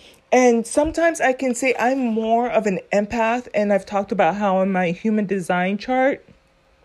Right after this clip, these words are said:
I have more open light, so I'm more likely to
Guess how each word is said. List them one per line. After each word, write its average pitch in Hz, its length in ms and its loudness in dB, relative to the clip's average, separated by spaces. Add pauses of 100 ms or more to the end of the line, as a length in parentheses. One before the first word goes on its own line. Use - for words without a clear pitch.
(840)
I 220 140 6
have 240 320 0
more 214 480 2
open 202 680 2 (160)
light, 185 400 2
so 208 400 2
I'm 214 280 2
more 226 440 -2
likely 208 520 0
to 190 220 -6